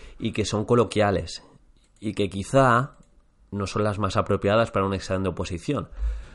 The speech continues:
Pero en muchas ocasiones, mm,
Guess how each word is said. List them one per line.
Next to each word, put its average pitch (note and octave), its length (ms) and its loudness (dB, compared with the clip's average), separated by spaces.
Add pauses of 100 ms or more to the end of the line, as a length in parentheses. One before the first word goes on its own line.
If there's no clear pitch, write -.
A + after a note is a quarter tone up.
(440)
Pero G#2 220 4
en G#2+ 40 2
muchas F3 260 4
ocasiones, C3 760 2 (460)
mm, G2+ 600 -4